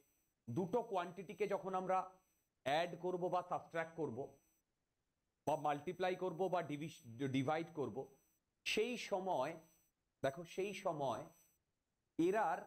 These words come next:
কিভাবে প্রপাগেট করে, মানে কিভাবে এরারটা ক্যালকুলেট করা হয়, আমাদের সেইটা জানতে হবে। দেখো এরারটা কি করে ক্যালকুলেট করা হয়, আমাদের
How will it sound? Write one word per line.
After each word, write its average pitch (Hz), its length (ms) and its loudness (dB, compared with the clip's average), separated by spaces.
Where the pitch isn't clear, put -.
কিভাবে 220 360 -2
প্রপাগেট 202 460 2
করে, 117 200 2
মানে 135 200 0
কিভাবে 196 300 2
এরারটা 175 400 0
ক্যালকুলেট 160 540 0
করা 160 220 2
হয়, 117 160 0
আমাদের 151 220 2
সেইটা 175 280 2
জানতে 104 340 -4
হবে। 87 180 -4
দেখো 131 180 0
এরারটা 151 380 2
কি 160 160 -14
করে 175 220 2
ক্যালকুলেট 156 480 -2
করা 156 220 2
হয়, 113 180 0
আমাদের 131 280 0